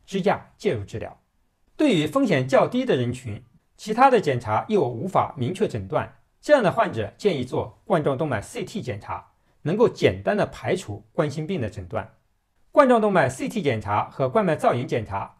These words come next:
都是检查冠心病的常用方法，两者各有利弊。C T检查呢是无创，只要静脉注射造影剂就可以进行，后者呢需要穿刺桡动脉等血管，属于微创检查。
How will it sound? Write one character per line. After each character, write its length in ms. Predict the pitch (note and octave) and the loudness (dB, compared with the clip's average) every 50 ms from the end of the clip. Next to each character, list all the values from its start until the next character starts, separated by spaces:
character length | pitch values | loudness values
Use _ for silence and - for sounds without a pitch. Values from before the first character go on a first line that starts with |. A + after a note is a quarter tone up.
| _ _ | _ _
都 160 | - C#4 C#4+ | 2 2 2
是 160 | - - A#3+ | 2 0 -2
检 180 | D#3 - C#3 A#2 | -2 -2 -2 -2
查 240 | A2+ - A2 F#2 - | -2 -2 -2 -2 -2
冠 240 | - - G#3 G#3 F#3 | 0 2 2 2 2
心 160 | G3+ G#3+ G#3 | 0 -2 -2
病 180 | F#3+ G#3+ E3+ | -2 -2 -2
的 260 | B2+ G2 - - - _ _ _ | -2 -4 -4 -6 -10 _ _ _
常 300 | - - - - A2 E3 | -18 -12 -8 -6 -6 -4
用 160 | G#3+ G3 C3+ | -4 -4 -2
方 180 | - C3+ B2+ B2+ | -2 -2 -4 -2
法， 300 | - - - - _ _ _ _ - | -4 -6 -8 -12 _ _ _ _ -4
两 240 | C3 B2 - A3+ | -2 -2 -2 0
者 200 | G3 E3+ A#2 - - | -2 -4 -4 -4 -2
各 80 | - F3 | 0 0
有 120 | C3 G#2+ | 0 2
利 160 | A#2 C#3+ B2+ | 0 -2 -4
弊。 300 | A#2+ E3 D3 G#2 - - _ _ _ _ _ _ _ _ _ _ _ | -4 -4 -6 -8 -8 -12 _ _ _ _ _ _ _ _ _ _ _
C 240 | - - - D#4 C4 | -4 0 0 2 2
T 120 | A#3 A#3+ E3+ | 0 0 2
检 180 | D3+ C3+ A#2+ | 2 2 2
查 180 | - G2 A2+ B2 | 0 -2 -2 -2
呢 240 | C3+ C3+ B2+ A#2 - | -2 -2 -4 -6 -8
是 300 | - - - F#3 C#3 A#2+ | -12 -10 -6 -6 -6 -4
无 240 | A2+ G2+ G#2 A#2 C#3+ | -6 -6 -8 -8 -8
创， 380 | - - - - - - - _ _ _ _ _ _ _ _ | -4 -4 -4 -4 -4 -8 -14 _ _ _ _ _ _ _ _
只 120 | - C3+ | -4 2
要 180 | D3 E3+ C3+ B2 | 4 4 4 4
静 260 | B2+ - - C4 A3 | 2 -2 -4 -2 0
脉 180 | F#3 D#3 A#2+ A2+ | 0 0 0 -2
注 260 | - - - C4 - | -4 -6 -6 -6 -4
射 160 | - - C3 | -4 -4 -4
造 160 | B2+ E3 C3 | -2 -2 -4
影 120 | G#2 F#2+ G2 | -4 -6 -8
剂 220 | - C3 A2+ - - | -10 -10 -10 -10 -8
就 120 | - B2+ | -6 -6
可 160 | B2 - - | -6 -2 -2
以 100 | B2+ A#2 G2 | -2 -2 -2
进 180 | - C3 A2+ | -4 -6 -8
行， 280 | F2+ - G2+ F#2+ G2 - - _ _ _ _ _ _ _ _ | -8 -8 -12 -14 -14 -16 -20 _ _ _ _ _ _ _ _
后 220 | - - D4 C4+ G#3+ | -4 0 0 2 2
者 100 | C#3 A2+ | 2 0
呢 160 | G#2 G#2+ G#2 | 0 -2 -4
需 140 | - - D3+ | -4 -2 -2
要 100 | A#2+ G#2+ | -2 -2
穿 320 | - - - A3+ A3+ A3+ | -4 -4 -2 0 0 0
刺 260 | A3 - - B2 B2 - | -2 -6 -10 -12 -12 -8
桡 200 | - A2+ G2+ - | -6 -4 -2 -2
动 140 | - A3 G3 | -2 -2 0
脉 160 | D#3 B2+ G#2+ | -2 -2 -2
等 220 | G2+ G2 F#2 - - | -4 -6 -10 -10 -14
血 220 | - - C#3 C#3 | -14 -10 -8 -6
管， 200 | B2 G#2+ F2 - - _ _ _ _ _ _ | -6 -6 -8 -10 -14 _ _ _ _ _ _
属 220 | - - B2+ A2 | -12 -8 -6 -6
于 300 | G#2 A2+ B2+ D3+ - - _ - | -4 -4 -4 -4 -6 -10 _ -4
微 180 | G3 A3 A3+ | -2 -2 -2
创 260 | A3 - - A3 - F#2 | -4 -6 -8 -8 -8 -8
检 140 | - A#2+ G2+ | -10 -14 -14
查。 300 | F#2 - E2+ - - | -12 -14 -14 -14 -16